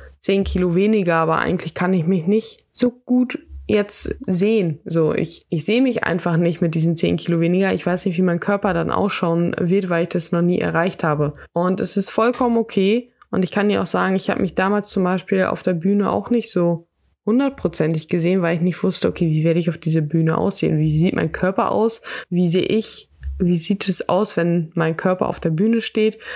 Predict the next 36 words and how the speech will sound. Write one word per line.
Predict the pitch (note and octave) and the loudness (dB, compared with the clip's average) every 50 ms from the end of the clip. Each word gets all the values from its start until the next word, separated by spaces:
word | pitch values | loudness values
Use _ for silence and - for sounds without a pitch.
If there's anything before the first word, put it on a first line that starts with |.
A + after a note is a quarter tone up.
| - - - _ - | -14 -14 -12 _ -2
Ja, | E3+ F3+ F3+ | 0 0 0
das | F3+ F3+ - - | -2 -4 -4 -2
konnte | - G3 F#3+ | -2 0 0
ich | F3+ - - | 0 0 0
halt | F3+ F3 - | 0 0 0
eben | - - F3 F3 F3 - - | 0 0 0 0 0 -2 0
auch, | - F3 G#3 G#3 - - - - _ - - - - - _ - | 0 0 0 0 -4 -10 -16 -16 _ -18 -20 -20 -20 -18 _ -4
auch | G3 G3+ G3 - - | -4 -4 -2 -2 -2
nicht, | A3 G#3+ G#3 - - - | 0 0 0 0 -2 0
äh, | F3 F3 E3+ | 0 0 0
so | D#3+ D#3+ D#3 | 0 0 0
gut | D#3 E3 D#3+ - - - _ _ _ _ _ | 0 0 0 -2 -4 -8 _ _ _ _ _
mir | - E3+ D#3+ | -2 -2 0
vorstellen. | D#3+ - D#3+ D#3 D3+ - - D#3 D3+ D3+ D3+ E3 D3+ - _ _ - | 0 0 0 -2 -2 -2 -2 0 0 0 -2 -2 -6 -12 _ _ -4
Aber | F3 F3 F3+ | -2 0 0
darum | F#3 G3 G3 G3 G3 F#3 | 0 0 2 2 2 2
geht's | F#3 A3 A3 - - | 2 0 0 -2 -4
auch | - D#3+ - | -4 -4 -2
gar | - D#3+ D#3 D#3 | -2 0 0 2
nicht | F3 G3+ G#3 - - - | 2 0 0 0 -2 -2
am | D#3+ - | 0 0
Anfang. | - D#3 D3 - D#3+ D3+ D#3 D3+ - - - - - - _ - | 0 0 0 0 0 -2 -2 -2 -6 -10 -12 -12 -12 -14 _ -2
Denn | F#3 F3+ F3+ F#3+ F#3 F#3 - - - _ - | -2 0 2 2 2 0 0 -4 -8 _ -2
umso | G3 G3+ G3 G#3 | 0 0 2 2
öfter | - - - B3 B3 - - - B3 B3 A#3+ A#3+ A#3+ B3 - _ _ _ _ _ _ - | 2 2 0 0 -2 -2 -2 0 0 2 0 0 -2 -4 -8 _ _ _ _ _ _ -2
du | - | 0
das | F#3+ F3 F#3+ F3+ - | 0 0 0 0 0
auch | - E3 D3+ | 0 2 2
machst, | E3+ G3+ G#3 G#3+ G3 - - - - - - _ _ _ - | 2 2 2 2 0 -2 -4 -6 -8 -10 -14 _ _ _ -4
desto | E3+ D#3+ - - F3+ - | -4 -4 -2 -2 -2 -2
klarer | - - F#3+ F#3 F#3+ F3+ F#3 F3+ E3 | -2 -2 0 0 0 0 0 0 2
wird | F#3 G#3 G#3 - | 2 0 0 -2
das | F3+ - - | -6 -14 -6
Bild | _ - D#3+ D#3+ D#3+ - | _ 0 0 0 0 0
irgendwann. | - - D#3+ D#3+ D#3+ D#3+ E3+ E3+ E3 - _ _ | 0 0 2 2 2 2 0 -2 -4 -6 _ _
Und | - F#3 F#3 F#3 F#3 F#3+ F#3+ F#3+ F#3+ F#3 - - - | -2 0 2 2 2 2 2 2 2 0 -2 -6 -14